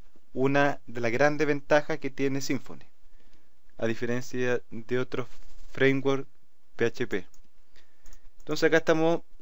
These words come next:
mapeando a la U R L, acá el primer argumento es la U R L, el segundo es el nombre de la ruta.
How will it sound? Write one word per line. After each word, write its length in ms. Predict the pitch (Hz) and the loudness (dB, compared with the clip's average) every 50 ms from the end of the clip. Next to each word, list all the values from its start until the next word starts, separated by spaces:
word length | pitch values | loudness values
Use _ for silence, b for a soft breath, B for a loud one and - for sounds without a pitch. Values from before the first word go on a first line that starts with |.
| - - | -6 -2
mapeando 640 | 123 135 131 - 147 147 151 156 143 160 160 - | 0 0 2 4 4 4 4 4 4 4 4 4
a 80 | - 127 | 2 2
la 260 | 135 139 139 143 - - | 4 4 6 4 4 4
U 120 | 127 131 | 4 6
R 160 | 131 139 143 | 8 8 8
L, 280 | 151 160 165 190 208 185 - - - | 8 6 4 0 0 -2 -4 -6 -6
acá 420 | 120 127 - - 135 135 135 - - | -6 -4 -2 -2 -2 -2 -2 -2 -4
el 160 | - 120 120 | -6 -6 -6
primer 500 | - - 127 123 127 135 143 151 151 - - | -4 -4 -4 -2 0 2 2 2 2 0 -2
argumento 720 | - 131 123 117 127 127 135 139 147 143 - - 151 156 - - | -2 -2 -2 0 0 0 0 0 0 -2 -2 -2 -2 -4 -4 -4
es 120 | - 123 123 | -4 -4 -2
la 280 | 127 123 123 123 - - | -2 0 0 0 0 0
U 80 | 120 | 0
R 160 | 117 123 131 | 2 2 2
L, 260 | 143 156 160 170 175 - | 2 2 0 -2 -4 -4
el 120 | - 117 | -4 -2
segundo 600 | - - 127 120 135 151 165 165 180 190 190 - - | -2 -2 0 0 0 0 0 0 0 -2 -2 -2 -2
es 180 | - 139 135 - | -4 -2 -2 0
el 200 | 139 135 131 135 | 0 0 2 4
nombre 560 | 143 151 156 160 151 160 160 160 165 170 - - - - - - - - - - - | 4 4 4 2 0 0 0 -2 -2 -4 -6 -8 -10 -12 -12 -10 -10 -10 -10 -10 -6
de 140 | - - 127 | -2 2 4
la 140 | 123 123 120 | 4 4 4
ruta. 340 | - 98 82 - - - | 4 0 -2 -4 -4 -6